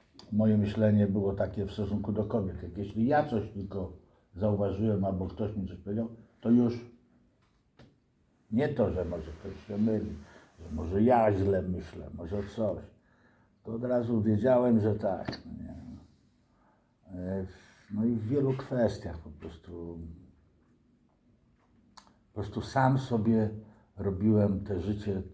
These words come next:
coraz gorszym, nie? I, i pamiętam też takim szokiem było, jak byłem tym selekcjonerem, e, w nocnym klubie, e, na Polach Mokotowskich, Fabio Lolek i, i patrzyłem się, jak ci ludzie wchodzą, nie? I, i ja się na nich tak patrzę,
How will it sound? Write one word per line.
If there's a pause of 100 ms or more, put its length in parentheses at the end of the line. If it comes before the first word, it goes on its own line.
(120)
coraz
gorszym,
nie? (400)
I,
i
pamiętam
też
takim
szokiem
było,
jak
byłem (540)
tym
selekcjonerem,
e, (160)
w
nocnym
klubie,
e,
na
Polach
Mokotowskich, (340)
Fabio
Lolek
i, (800)
i
patrzyłem
się,
jak
ci
ludzie
wchodzą,
nie?
I,
i
ja
się
na
nich
tak
patrzę,